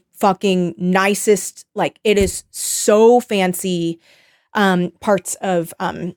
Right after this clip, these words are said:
Mexico City. We stayed in Roma Norte, which is one of my favorite areas. If you ever go to Mexico City, I really recommend staying there. It's very, very cool. But anyway, so we were in this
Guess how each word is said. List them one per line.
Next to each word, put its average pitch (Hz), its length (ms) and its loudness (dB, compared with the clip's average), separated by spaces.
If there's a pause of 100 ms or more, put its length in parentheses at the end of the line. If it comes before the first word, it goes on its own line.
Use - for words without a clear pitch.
(100)
Mexico 202 260 -4
City. 185 220 0
We 202 120 2
stayed 208 220 2
in 190 140 2
Roma 180 180 2
Norte, 175 480 0
which 170 180 -6
is 165 300 -8
one 185 100 -4
of 170 60 -2
my 160 80 -4
favorite 151 380 -4 (260)
areas. 208 380 2
If - 160 -10
you 180 60 -2
ever - 180 -10
go 311 260 2
to 302 120 -8
Mexico 269 280 -4
City, 247 240 -2
I 185 40 2
really 175 260 -4
recommend 208 480 -4 (680)
staying 226 260 0
there. 220 200 4
It's 196 140 -4
very, 202 280 0
very 185 180 2
cool. 175 380 -2 (420)
But 233 100 2
anyway, 180 280 0 (720)
so 240 100 2
we 214 60 8
were 208 80 4
in 226 140 2
this - 260 -2